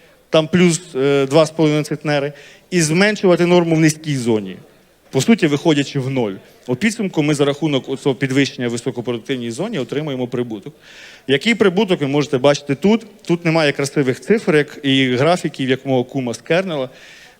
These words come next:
е, різнокольорових, але це суха табличка, де чітко видно економіку. Півтори тисячі гектарів, е, дослідів дифа по діамофості принесли нам, е, плюс, е, п'ятнадцять з половиною доларів на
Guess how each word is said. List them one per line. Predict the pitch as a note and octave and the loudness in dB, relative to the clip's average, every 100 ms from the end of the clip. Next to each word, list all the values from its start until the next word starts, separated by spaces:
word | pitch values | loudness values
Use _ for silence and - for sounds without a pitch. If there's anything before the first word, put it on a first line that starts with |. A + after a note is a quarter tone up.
| A2+ | -4
е, | A#2 A#2 A2+ | 0 2 0
різнокольорових, | A#2+ A#2+ B2 - B2 A#2+ A#2 G#2 G#2+ | -2 -4 -6 -2 -2 0 0 -2 -4
але | B2 C#3 C3+ | -2 0 0
це | - C#3+ | -2 -2
суха | E3+ F#3 | 0 2
табличка, | D#3 D3+ E3 F3+ D3 | 2 4 2 2 0
де | B2+ C#3+ C#3 - - - - - | 2 4 2 0 -18 -20 -20 -14
чітко | - E3+ D#3+ | -6 -4 2
видно | D3+ D3+ C#3 | 4 4 2
економіку. | C3 D3+ C3 A2 - | 2 2 2 0 -4
Півтори | D3 D#3 G#3 | 0 2 4
тисячі | G3+ F#3 - | 4 2 2
гектарів, | E3+ E3+ E3+ C#3+ C3 A#2 - | 2 4 2 4 0 -4 0
е, | B2+ B2 | 2 4
дослідів | B2 D3+ D3 C#3 B2 B2 | 6 4 4 -4 0 -2
дифа | A#2 C#3 C#3 C3 A#2 | 0 0 0 0 -2
по | C3 C3 | 2 2
діамофості | B2+ B2 A#2 - D3 E3 - A2+ - - - - - - | 4 0 -2 0 0 0 -2 -10 -10 -20 -20 -20 -10 -2
принесли | C#3+ C#3 - E3 F3+ | -2 -2 -2 0 2
нам, | D#3+ D3+ C3 | 2 0 -4
е, | C3 B2+ | -4 -2
плюс, | - D#3+ F#3 E3+ - - _ - - _ B2+ | 0 2 2 2 -8 -20 _ -20 -20 _ 0
е, | C#3 C#3 C#3 C3+ | 2 4 2 0
п'ятнадцять | - C#3 D#3+ D#3+ C#3+ | -2 -2 0 -2 -6
з | |
половиною | - C#3 C#3 D3 C3 B2+ | 0 4 4 4 2 2
доларів | C3+ B2+ A#2+ | 4 4 2
на | A#2 A#2+ A#2+ A#2 G#2+ | -2 -2 0 -2 -6